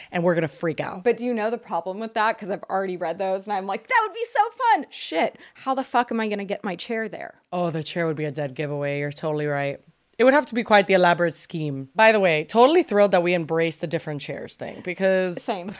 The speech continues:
Speaker 2: I, I think
Speaker 1: come
Speaker 2: it
Speaker 1: on.
Speaker 2: really, it gives it some character.
Speaker 1: It's not that easy to just, like, buy the same chair. Each of these chairs are, like, a couple hundo a piece.
Speaker 2: Exactly. And I actually couldn't, I tried to find mine because Jesse was going to buy it. Uh, after, like, one week, she was like,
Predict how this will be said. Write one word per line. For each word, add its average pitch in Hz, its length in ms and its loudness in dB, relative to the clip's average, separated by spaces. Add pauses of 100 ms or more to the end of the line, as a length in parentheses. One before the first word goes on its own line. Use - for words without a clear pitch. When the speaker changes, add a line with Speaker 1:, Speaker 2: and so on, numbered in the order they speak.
(140)
Speaker 2:
I, - 200 6
I - 100 2
think 403 140 2
Speaker 1:
come 247 80 2
Speaker 2:
it 170 60 4
Speaker 1:
on. - 40 -2
Speaker 2:
really, 254 560 0 (320)
it 294 160 0
gives 277 160 -2
it 262 140 -10
some 208 120 -4
character. - 460 -10 (160)
Speaker 1:
It's 285 180 -2
not 294 220 4
that 262 140 4
easy 233 220 -2
to 208 60 0
just, 190 160 -2
like, 185 160 0
buy 190 200 6
the 190 80 0
same 185 200 -4
chair. 196 280 -2
Each 254 240 -4
of 311 40 0
these 277 160 -2
chairs 233 240 2
are, 220 120 2
like, 170 180 -4
a - 20 -20
couple 190 300 -4
hundo 165 500 0 (240)
a - 60 -8
piece. - 640 -6
Speaker 2:
Exactly. 247 600 2
And 214 140 2
I 208 260 4
actually 269 260 -4
couldn't, 254 340 -4
I 226 80 0
tried 262 240 0
to 285 60 -2
find 190 260 -2
mine 202 160 -2
because 180 180 -12
Jesse 196 280 -4
was 175 160 -8
going 160 240 -8
to 196 80 -12
buy 240 180 -2 (180)
it. - 120 -6 (100)
Uh, 262 180 2
after, 285 280 2
like, 262 200 -4
one 208 440 -2
week, 185 260 -6
she - 140 -8
was 196 100 -10
like, 190 140 -8